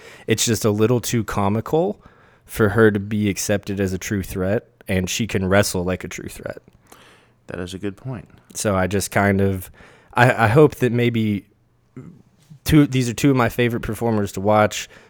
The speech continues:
Speaker 1: two of the most capable performers on the entire roster.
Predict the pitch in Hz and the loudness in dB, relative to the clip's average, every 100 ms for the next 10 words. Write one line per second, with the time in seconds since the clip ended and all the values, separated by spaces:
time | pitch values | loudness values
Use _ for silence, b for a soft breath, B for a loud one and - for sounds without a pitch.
0 | B 113 104 101 92 - 107 104 104 98 | B 0 0 0 -2 0 -2 -2 -6 -6
1 | 104 - 107 98 92 95 92 90 92 90 | -6 -4 -2 0 0 -2 -2 -2 -2 0
2 | 95 95 - - 90 | 2 0 0 -2 -2